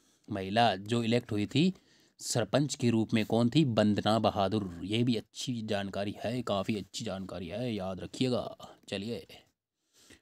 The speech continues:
अरे इसका आंसर तो मैंने बताया ही नहीं। बताइए क्या है इसका आंसर। इसका आंसर है जी ग्राम सभा, ग्राम पंचायत, जिला परिषद या पंचायत समिति।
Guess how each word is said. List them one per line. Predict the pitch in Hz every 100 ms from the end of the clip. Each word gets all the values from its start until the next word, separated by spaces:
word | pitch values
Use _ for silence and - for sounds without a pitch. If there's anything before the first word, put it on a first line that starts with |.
| _ _ -
अरे | 143 127
इसका | 110 127
आंसर | 113 110 113
तो | 117
मैंने | 117
बताया | 107 92 92 104
ही | 143
नहीं। | 120 67 - _ _ _ _ _ -
बताइए | 127 165 180
क्या | 127 120
है | 120
इसका | 98 -
आंसर। | 107 123 135 107 87
इसका | 92 -
आंसर | 107 131 131
है | 104 127
जी | 131 - _ -
ग्राम | 104 98 123 135
सभा, | 123 - 95 117 135 127 -
ग्राम | 98 117 127
पंचायत, | 123 110 90 113 123
जिला | 120 104 98 123 135 127 - _
परिषद | 107 104 117 135
या | 123
पंचायत | 123 131 127 95 117 123
समिति। | - 95 107 147 92 -